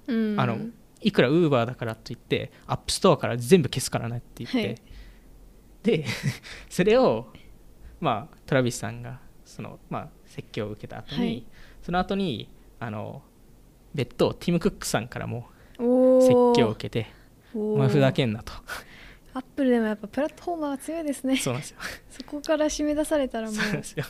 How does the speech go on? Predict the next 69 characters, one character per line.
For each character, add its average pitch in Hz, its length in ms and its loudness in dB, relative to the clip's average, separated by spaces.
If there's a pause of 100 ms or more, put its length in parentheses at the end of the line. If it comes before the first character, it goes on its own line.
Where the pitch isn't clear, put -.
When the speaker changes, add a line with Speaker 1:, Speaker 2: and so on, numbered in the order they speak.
Speaker 1:
何 240 200 0
も 269 160 0
で 269 100 -2
き 277 140 -4
な 247 140 -2
い。 262 80 -8 (540)
Speaker 2:
で、 135 280 2 (180)
ま 165 80 2
あ、 123 40 0
そ - 140 -4
の 139 300 -2 (280)
後 - 240 -4
に、 110 220 -4
ま 117 140 -6
あ、 - 20 -4
Speaker 1:
は - 60 -4
い。 107 40 -2
Speaker 2:
ア - 40 -2
ッ 120 60 0
プ - 100 -4
ル 117 60 0
キ - 80 0
ャ 123 40 0
ン 120 40 -4
パ - 140 -12
ス - 120 -10
で 104 120 -2
そ - 120 -4
れ 107 300 -6
起 - 60 -18
き - 40 -18
た - 100 -14
ん 117 60 -14
で 120 60 -16
す - 80 -18
け 170 80 -6
ど、 123 80 -4
そ - 120 -8
の 147 60 -2
後 151 180 -4
に、 120 260 -4
ま 110 80 -10
あ、 - 20 -14
ト 139 120 0
ラ 120 80 6
ビ 107 60 0
ス - 20 -4
さ - 100 -6
ん - 20 -8
が 104 80 -6
友 110 200 -2
達 107 240 -2
に 104 240 -6 (160)
会 107 160 -6
い - 20 -10
に 113 80 -10
行 117 40 -12
っ - 20 -16
て、 - 300 -4
Speaker 1:
は 254 80 0
い。 233 100 -2 (180)
Speaker 2:
ま 175 80 2
あ、 - 20 -8
結 220 180 4
構 147 80 4
や 110 80 4
っ - 40 -10
ぱ 156 100 4
り、 110 280 -4